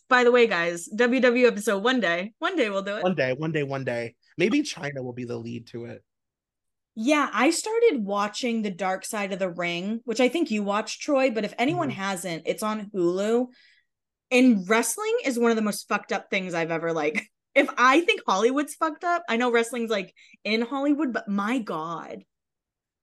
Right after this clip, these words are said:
Speaker 2: It is so incredibly toxic. It's basically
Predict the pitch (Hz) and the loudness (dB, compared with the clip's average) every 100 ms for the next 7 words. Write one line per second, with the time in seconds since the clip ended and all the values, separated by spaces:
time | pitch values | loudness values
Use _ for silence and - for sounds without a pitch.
0 | - 156 160 151 - - - - 147 147 | -6 -2 -2 -4 -10 -16 -16 -10 -6 -4
1 | 156 170 - 143 143 - - 131 139 135 | -4 -6 -8 -10 -10 -10 -6 -4 -4 -6
2 | 127 - 120 120 - 139 143 160 156 139 | -10 -12 -14 -14 -8 -8 -6 -8 -8 -4
3 | 233 269 349 - 156 147 135 | -4 -4 -8 -8 -8 -6 -8